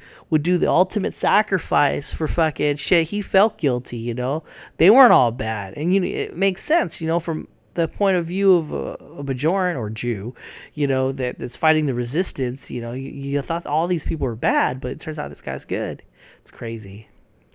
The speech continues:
In the end, some random dude kills this dude,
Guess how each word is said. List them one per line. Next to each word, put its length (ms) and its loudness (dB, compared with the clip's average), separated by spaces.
In 60 2
the 160 8
end, 200 4
some 300 0
random 400 4
dude 360 0
kills 460 4
this 200 -4
dude, 400 0